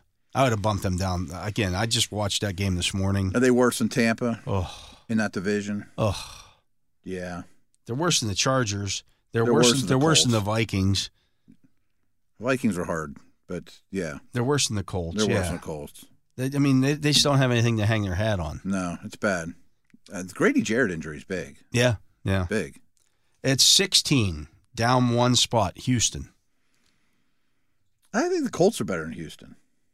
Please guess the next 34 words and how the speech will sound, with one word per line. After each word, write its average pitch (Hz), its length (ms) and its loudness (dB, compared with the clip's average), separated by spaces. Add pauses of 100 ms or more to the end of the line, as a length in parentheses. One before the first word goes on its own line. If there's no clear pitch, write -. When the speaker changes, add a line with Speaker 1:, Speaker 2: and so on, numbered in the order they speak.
(580)
Speaker 2:
right 110 300 -2
now. 92 480 -8
There 185 120 0
was 175 100 -2
a 156 40 -6
stretch 156 360 0
there. 139 140 2
Houston 127 320 0
was 113 60 -4
pretty 110 200 -2
impressive, 95 580 -6 (460)
but, 135 180 -10 (1400)
eh, 220 260 4 (120)
I, 220 240 4
I 214 40 6
guess 180 220 2
I'm 127 100 4
not 104 140 0
gonna 95 120 -8
kill - 180 -14
them 127 100 -16
for - 120 -20
that - 200 -20
spot. - 320 -20
They're, 165 100 -12
they're 170 160 -6
okay. 80 320 -12 (560)
Speaker 1:
At 156 160 2
fifteen, 113 840 0
down 127 280 4
two 233 220 0
spots, 101 420 2
the 151 100 0
Steelers. 165 680 0